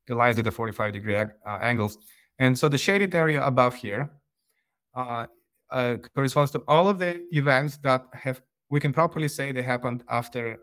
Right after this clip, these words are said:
the beginning of day five on Earth. Uh, and everything that's the shaded events down here, uh, correspond to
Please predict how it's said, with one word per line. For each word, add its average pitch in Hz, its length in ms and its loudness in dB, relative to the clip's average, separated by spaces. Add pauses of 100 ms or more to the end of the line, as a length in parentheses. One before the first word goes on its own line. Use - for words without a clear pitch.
the 113 80 -12
beginning 110 320 -10
of 107 100 -8
day 98 160 -6
five 98 320 -2
on 95 100 -2
Earth. 143 240 -2 (1000)
Uh, 123 260 -6
and 123 300 -4 (100)
everything 147 380 2
that's 131 200 -2
the 127 120 -4
shaded 123 320 -2 (320)
events 117 320 -6
down 113 220 -6
here, 147 420 0 (680)
uh, 120 600 -4
correspond 123 500 0
to 113 320 -4